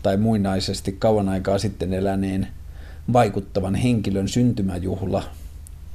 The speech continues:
joka on joskus aikojen saatossa siirretty jostakin sieltä niin kuin alkuperäisen syntymäpäivän tienoilta sy-,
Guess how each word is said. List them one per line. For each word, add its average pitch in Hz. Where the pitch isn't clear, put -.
joka 98
on 98
joskus -
aikojen 104
saatossa 101
siirretty 104
jostakin 98
sieltä 98
niin 104
kuin 104
alkuperäisen 104
syntymäpäivän 98
tienoilta 98
sy-, 104